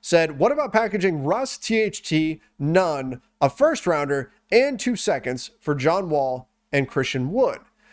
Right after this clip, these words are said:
So this is kind of a variation of the Eric Gordon deal that I floated, just changing the target to Christian Wood. Sure, sure, it's interesting, but again, then you are committing to two big lineups, right? To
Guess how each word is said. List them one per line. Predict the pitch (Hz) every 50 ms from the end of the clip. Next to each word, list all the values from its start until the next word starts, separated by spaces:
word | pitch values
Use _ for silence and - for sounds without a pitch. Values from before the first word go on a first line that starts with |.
| _ _
So | - 220 214 220
this | 220 269 247 -
is | 254 226 -
kind | - 202 190 185 175
of | 156
a | 156
variation | 143 131 147 147 147 147 139 139 143 135 - - 135 127 123
of | - 131 131 127 127 123 120 - - _ _ _ _ _ _
the | - 135 127 143 139 135 131 135 - -
Eric | 170 156 147 139 123 117
Gordon | 147 143 143 135 127 123 107 120 127 -
deal | - 147 139 127
that | 120 123 117
I | 117 120
floated, | - - 127 117 117 117 113 - _ - _ _ _ _ _ _ _ _ -
just | - 175 165 165 -
changing | - 180 170 160 143 131 139 127
the | 123
target | 120 135 127 117 101 80 - - -
to | - 143
Christian | - - 156 - - 135 123
Wood. | 123 127 - 180 - _ _
Sure, | - - 269 247 - - - _ _ _ _ _ _ _ _ _ _ _
sure, | - - 220 147
it's | - 160 160 -
interesting, | - 208 220 202 220 208 240 240 220 165
but | 143 160
again, | 151 147 131 156 156 160 165 165 151 135
then | 131 151 156 170 185 190
you | 175 170 180 170 160
are | 156 151 143 139 143 143 131 - _ _ _ _ _ -
committing | - 147 139 143 156 170 170 160 151 131 127 123 127 127 - - _ _ _ _ _ _ _ _ _
to | - - 147
two | 147 - - - 175 160
big | 135 151 143 127
lineups, | 127 131 117 110 101 - - - - - - _ _ _
right? | 131 135 143 143 -
To | - 151 147 139 131 -